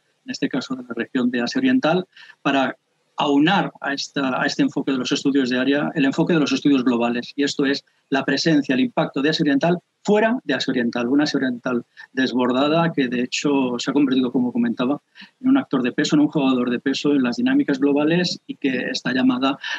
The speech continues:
de hecho, a, a caracterizar la, las interacciones que ya lo estamos viendo que, que, que desar-, eh, que explicarán el siglo veintiuno.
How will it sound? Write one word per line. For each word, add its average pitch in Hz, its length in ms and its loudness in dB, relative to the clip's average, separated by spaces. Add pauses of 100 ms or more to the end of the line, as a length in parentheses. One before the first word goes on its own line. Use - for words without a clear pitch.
(100)
de 127 80 0
hecho, 131 420 0
a, 123 40 -4
a 123 520 -6
caracterizar 127 800 -2 (320)
la, 127 300 -2
las 127 200 -4
interacciones 127 540 0
que - 80 -6
ya 139 100 2
lo 143 60 4
estamos 131 340 2
viendo 123 400 2
que, 120 300 -4 (140)
que, 117 240 -4 (240)
que 123 100 -4
desar-, 120 340 -4
eh, 120 360 -2 (100)
que 131 240 -2
explicarán 131 720 0
el 120 80 -6
siglo 123 240 -2
veintiuno. 113 500 -8